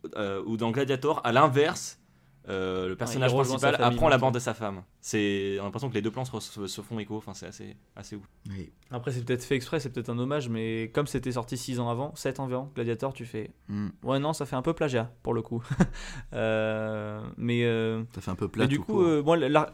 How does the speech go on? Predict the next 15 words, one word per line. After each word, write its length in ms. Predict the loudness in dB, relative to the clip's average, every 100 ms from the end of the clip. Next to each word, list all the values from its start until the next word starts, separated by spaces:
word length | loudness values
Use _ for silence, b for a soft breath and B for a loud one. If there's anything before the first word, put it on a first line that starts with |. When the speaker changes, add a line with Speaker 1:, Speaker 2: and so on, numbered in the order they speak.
| -12 -8
Speaker 2:
l'argument, 680 | 0 0 0 -2 -2 -2 -2
euh, 340 | 0 -2 -4 -8
l'argument 440 | -8 -6 -4 -4 -4
de 80 | -4
dire, 260 | -4 -4
euh, 220 | -4 -6 -8
je, 240 | -10 -10 -10
je, 160 | -12 -12 -8
je 100 | -6
ressens 180 | -6
pas 120 | -4 -4
l'intérêt, 480 | -2 -2 0 -2 -4 B -16
je 100 | -4
pense 160 | -4
que 240 | -2 -6